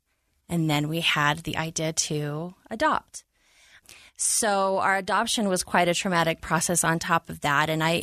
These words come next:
I had read a lot of information on adoption. I knew that the children coming into my home would have definitely some risk factors. I knew we were going to have some problems.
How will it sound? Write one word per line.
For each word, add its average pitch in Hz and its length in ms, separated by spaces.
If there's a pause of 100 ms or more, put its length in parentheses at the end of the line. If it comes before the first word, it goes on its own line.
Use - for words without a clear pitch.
(140)
I 185 100
had 185 300
read 233 180
a 254 60
lot 220 200
of 214 120
information 190 760
on 175 560 (100)
adoption. 165 720
I 160 160
knew 208 400
that 240 160 (100)
the 190 140
children 190 340
coming 185 260
into 175 220
my 175 120
home 160 260
would 160 80
have 160 420 (960)
definitely 220 360
some 196 200
risk 180 300
factors. 180 420
I 165 120
knew 180 200
we 220 140
were 202 80
going 185 260
to 190 60
have 170 260
some 170 160
problems. 160 720